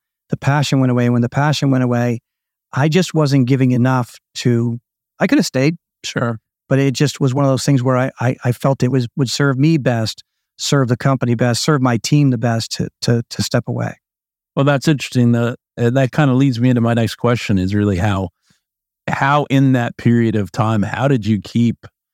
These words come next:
Speaker 2: working those twelve or fifteen hours a day, having the, the,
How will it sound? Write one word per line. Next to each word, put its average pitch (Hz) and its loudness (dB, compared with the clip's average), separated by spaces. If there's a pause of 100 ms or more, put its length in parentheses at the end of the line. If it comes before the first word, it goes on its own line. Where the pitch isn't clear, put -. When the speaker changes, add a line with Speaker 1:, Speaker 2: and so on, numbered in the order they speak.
(200)
Speaker 2:
working 120 2
those 107 0
twelve 117 0
or 104 -2
fifteen 107 -2
hours 107 0
a 95 -6
day, 92 -4 (420)
having 117 2
the, 104 -2 (100)
the, 73 -6